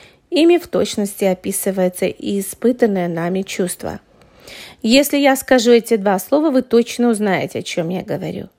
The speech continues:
Это пустота в нашем, в вашем животе.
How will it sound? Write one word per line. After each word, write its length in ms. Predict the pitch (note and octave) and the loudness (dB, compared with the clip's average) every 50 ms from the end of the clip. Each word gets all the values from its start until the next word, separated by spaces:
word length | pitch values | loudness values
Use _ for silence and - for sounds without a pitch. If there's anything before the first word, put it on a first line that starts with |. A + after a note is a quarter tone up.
| _ _ - | _ _ -8
Это 240 | - A#3+ - G#3+ G#3+ | -8 0 0 0 0
пустота 680 | - - A3 - - A3 G#3+ G#3+ - G3+ A3 B3+ C#4 | 0 -4 -6 -2 -2 -2 0 2 2 4 4 4 2
в 220 | C4 A#3 G#3+ G3 | -2 -6 -6 -4
нашем, 600 | F3+ E3 D#3 E3 F3+ F3+ - - G3 G3 G3 G#3 - _ _ _ _ _ _ _ _ - | -4 -4 -4 -4 -4 -4 -4 -4 -4 -6 -6 -8 -10 _ _ _ _ _ _ _ _ -4
в 80 | G3+ | 2
вашем 360 | G3 G3 F3+ F#3 - - G3+ G3 | 4 4 4 4 2 -2 -4 -2
животе. 580 | F#3 F#3 F3+ F#3 F3 F#3+ - - - A2 - | -2 -2 -2 -2 -2 -2 -4 -6 -8 -8 -10